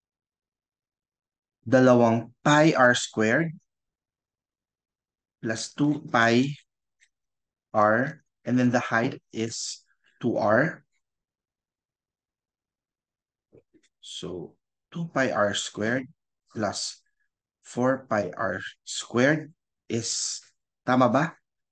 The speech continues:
Five pi r squared.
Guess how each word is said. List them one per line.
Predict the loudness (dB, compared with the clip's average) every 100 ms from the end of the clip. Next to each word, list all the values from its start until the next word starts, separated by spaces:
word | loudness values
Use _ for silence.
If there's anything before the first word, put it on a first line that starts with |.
| _ _ _ _ _ _ _ _ _ _ _ _ _ _ _
Five | -4 -2 -2 -4 -4
pi | -2 -2 -4
r | -2 -2 -2 -8 _ _ _ _ -20
squared. | -16 -4 0 0 -2